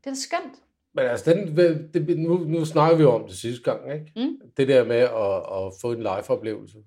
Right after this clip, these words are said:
Speaker 2: Og nu hiver jeg så lige den med, fordi der var vi lidt oppe at snakke. Og hvor du havde den der med, at du synes, at man skulle komme og høre meget musikken frisk for fad.
Speaker 1: Ja, det
Speaker 2: Hvor
Speaker 1: synes
Speaker 2: der
Speaker 1: jeg
Speaker 2: jo
Speaker 1: også.
Speaker 2: også er noget i det der med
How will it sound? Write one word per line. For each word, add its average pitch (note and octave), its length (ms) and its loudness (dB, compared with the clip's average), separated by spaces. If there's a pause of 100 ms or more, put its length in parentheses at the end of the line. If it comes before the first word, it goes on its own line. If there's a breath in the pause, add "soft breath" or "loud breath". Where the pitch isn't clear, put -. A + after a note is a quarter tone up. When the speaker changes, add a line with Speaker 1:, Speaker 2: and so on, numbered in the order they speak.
(100)
Speaker 2:
Og F#2+ 60 -18
nu A2+ 100 -6
hiver B2 240 0
jeg G2+ 120 -2
så A2+ 100 -10
lige A2+ 200 -10
den G#2+ 220 -10
med, G2+ 260 -16
fordi G2 280 -14
der B2+ 60 -4
var C#3+ 180 -2
vi A#2+ 120 -6
lidt B2 220 -4
oppe B2 180 -2
at A#2+ 60 -10
snakke. A2 300 -10 (680)
Og A2+ 100 -6
hvor B2 200 2
du D3 240 2
havde C#3 200 4
den C3 160 -2
der B2+ 120 0
med, A#2+ 80 -6
at A2+ 140 -6
du B2 80 -14
synes, A#2+ 260 -14
at A#2 100 -14
man G2+ 100 -12
skulle G2+ 200 -14
komme A#2+ 320 -6
og F#2 400 -8
høre G#2 180 -8
meget G2+ 240 -10
musikken G2+ 440 -18
frisk B2+ 220 -10
for C3+ 100 -14
fad. A2 260 -10 (500)
Speaker 1:
Ja, A3 60 -2
det E4 80 2
Speaker 2:
Hvor - 140 2
Speaker 1:
synes C#3 120 4
Speaker 2:
der C#3 80 8
Speaker 1:
jeg C3+ 100 4
Speaker 2:
jo B2+ 140 2
Speaker 1:
også. D#3+ 220 4
Speaker 2:
også - 20 6
er C3+ 160 2
noget C3+ 440 2
i C3 280 -8
det C#3 100 -6
der C3 180 -2
med A#2 220 -6